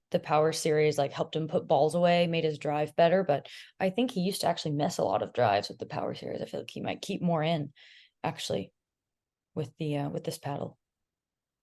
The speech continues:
I'm glad, I'm glad not using the Power Series. It's, it's just, like, makes me feel less like I have to wear glasses, but, uh,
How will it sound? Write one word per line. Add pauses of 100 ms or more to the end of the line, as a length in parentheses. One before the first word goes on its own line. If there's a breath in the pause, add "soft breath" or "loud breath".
(120)
I'm
glad,
I'm
glad (220)
not
using
the
Power
Series.
It's, (140)
it's
just,
like,
makes
me
feel
less
like (480)
I
have
to
wear
glasses,
but,
uh,